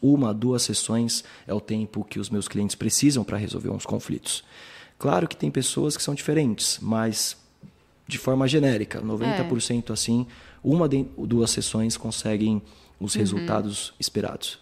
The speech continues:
Speaker 2: Legal.
Speaker 1: E é isso, Danilo Verzini Terapias. Qualquer dúvida, pode contar comigo também.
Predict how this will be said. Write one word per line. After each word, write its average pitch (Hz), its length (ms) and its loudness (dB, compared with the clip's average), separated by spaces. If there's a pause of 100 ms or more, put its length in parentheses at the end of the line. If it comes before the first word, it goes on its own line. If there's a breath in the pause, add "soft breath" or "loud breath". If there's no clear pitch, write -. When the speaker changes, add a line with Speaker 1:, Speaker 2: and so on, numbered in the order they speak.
(140)
Speaker 2:
Legal. 165 380 -6 (540 loud breath)
Speaker 1:
E 110 320 6
é - 80 2
isso, 101 360 0 (120)
Danilo 113 300 2
Verzini 123 320 2
Terapias. 185 800 4 (640)
Qualquer 135 380 4
dúvida, 113 360 2
pode - 240 -4
contar 104 300 -4
comigo 117 260 0
também. 151 360 -2